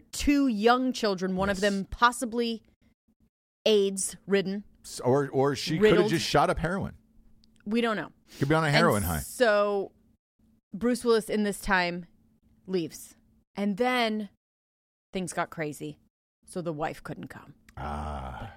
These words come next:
Speaker 1: But everything's fine.
Speaker 2: Yeah, yeah.
Speaker 1: You know what I mean? Everything's fine. And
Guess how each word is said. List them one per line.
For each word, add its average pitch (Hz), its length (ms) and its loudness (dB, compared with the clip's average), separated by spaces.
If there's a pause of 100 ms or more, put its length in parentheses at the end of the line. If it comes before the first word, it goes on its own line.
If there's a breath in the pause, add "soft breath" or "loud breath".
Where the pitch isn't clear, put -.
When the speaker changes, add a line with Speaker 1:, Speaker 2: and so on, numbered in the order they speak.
Speaker 1:
But - 100 -14
everything's 208 680 -2
fine. - 400 -16
Speaker 2:
Yeah, 87 460 0 (220)
yeah. 92 100 -4
Speaker 1:
You 95 60 0
know 98 60 0
what - 100 -2
I 98 40 -2
mean? 196 180 -4 (240 loud breath)
Everything's 240 400 0
fine. 185 160 -6
And 160 140 -10